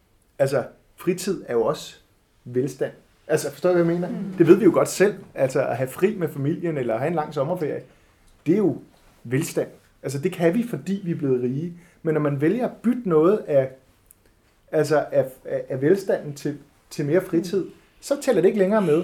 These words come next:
Speaker 2: Men spørgsmålet
Speaker 1: i, i
Speaker 2: er, om det
Speaker 1: B N P.
Speaker 2: ikke er en illusion, det der, ikke? Fordi når vi siger til hinanden, at vi elsker at være sammen, og det er også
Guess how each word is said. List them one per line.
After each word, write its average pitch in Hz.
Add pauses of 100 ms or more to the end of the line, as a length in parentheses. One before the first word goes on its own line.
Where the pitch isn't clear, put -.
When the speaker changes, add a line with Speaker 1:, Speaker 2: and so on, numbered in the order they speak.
(120)
Speaker 2:
Men 220
spørgsmålet 262
Speaker 1:
i, -
i -
Speaker 2:
er, 226
om 151
det 139
Speaker 1:
B 240
N 233
P. -
Speaker 2:
ikke 277
er 262
en 247
illusion, 214
det 175
der, -
ikke? 254
Fordi 202 (100)
når 208
vi 196
siger 262
til 277
hinanden, 202
at 202
vi -
elsker 226
at 226
være 180
sammen, 214
og 202
det 196
er 214
også 220